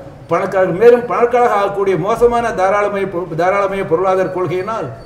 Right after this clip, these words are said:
குறிப்பாக கோவிட் பத்தொன்பதுக்கு பிறகு பல கோடி பேர் வறுமை கோட்டின் கீழே தள்ளப்பட்டிருக்கிறார்கள். விவசாயிகள் கடுமையான பாதிப்புக்குள்ளாகி இருக்கிறார்கள். ஏழை எளிய மக்கள்,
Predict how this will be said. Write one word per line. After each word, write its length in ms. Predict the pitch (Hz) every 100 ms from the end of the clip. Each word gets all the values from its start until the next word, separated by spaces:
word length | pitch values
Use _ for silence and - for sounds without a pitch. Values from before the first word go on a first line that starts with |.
| - - - - - - - - - - -
குறிப்பாக 680 | 175 196 190 175 170 165 143 - - - - -
கோவிட் 380 | 196 220 214 - -
பத்தொன்பதுக்கு 500 | 185 185 226 202 180
பிறகு 640 | 180 190 190 226 147 123 - - - - -
பல 240 | 175 240
கோடி 220 | 247 240
பேர் 300 | 226 240 240
வறுமை 360 | 160 190 208 -
கோட்டின் 320 | 196 190 165
கீழே 160 | 180 196
தள்ளப்பட்டிருக்கிறார்கள். 1000 | 185 170 156 156 160 151 156 143 120 123 - - - - - - - - - - - -
விவசாயிகள் 580 | 175 247 254 233 233 226
கடுமையான 440 | 180 196 220 240
பாதிப்புக்குள்ளாகி 800 | 233 185 190 - 196 175 175 156
இருக்கிறார்கள். 540 | 160 - 156 143 127 120 - - - - - - - - - -
ஏழை 320 | 139 190 202
எளிய 200 | 202 196
மக்கள், 560 | 190 185 190 180 117